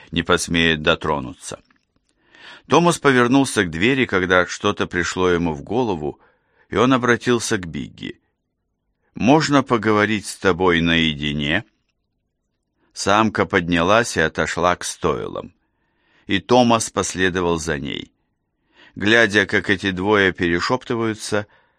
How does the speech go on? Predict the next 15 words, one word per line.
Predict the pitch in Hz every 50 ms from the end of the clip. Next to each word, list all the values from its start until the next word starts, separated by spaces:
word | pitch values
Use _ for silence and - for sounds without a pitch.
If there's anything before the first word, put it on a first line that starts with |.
| _ _ _ _
Альберт | - 92 95 85 90 120 135 135 135 -
легонько | 107 107 104 90 98 120 123 123 - 117 104
пихнул | - - 101 90 - 104 101 101 101
меня | 92 95 92 92 90 90 90
в | 82
бок, | 80 82 110 113 107 -
усмехнулся | 95 - - 78 85 82 - 90 98 98 95 - - 87
и | 80
сказал: | 76 - - - 76 71 69 65 60 60 - - _ _ _ _ _ _ _ _ _ _ _ _
«Кошка | - - 101 101 95 - - - - 80 76
с | -
собакой». | - - - - 85 80 76 71 60 - - - - - _ _ _ _ _ _ _ _ _ _ _ _ _ _ _ _ _ _ _ _ _ _ _ _ _ _ - _ _ _ _
Совещались | - - 107 104 113 110 - - 139 139 139 135 123 -
они | 123 113 113 117 117
долго, | 104 87 87 78 71 65 62 58 - - -